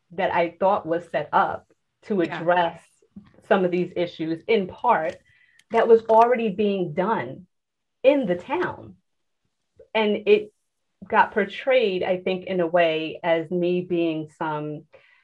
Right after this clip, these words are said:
Speaker 1: you know, leftist, radical who wants to <laughs> indoctrinate our children
Speaker 2: Oh my
Speaker 1: and the
Speaker 2: God.
Speaker 1: town by proposing something that the town was already doing.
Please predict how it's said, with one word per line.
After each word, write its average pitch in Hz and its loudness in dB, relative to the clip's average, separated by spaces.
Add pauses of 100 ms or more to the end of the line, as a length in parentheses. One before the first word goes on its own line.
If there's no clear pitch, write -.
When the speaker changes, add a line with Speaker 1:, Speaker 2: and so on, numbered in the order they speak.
(160)
Speaker 1:
you 190 -4
know, 170 0
leftist, 175 2 (380)
radical 160 0 (960)
who 214 -2
wants 185 0
to 214 -2
<laughs> 180 4
indoctrinate 233 0
our 202 0
children 208 2
Speaker 2:
Oh 392 4
my 285 2
Speaker 1:
and 220 2
the 220 -4
Speaker 2:
God. 240 4
Speaker 1:
town 233 4 (520)
by 247 8
proposing 269 4 (100)
something 247 0 (300)
that 294 -6
the 330 4
town 339 -2
was 330 2
already 294 -2
doing. 302 -6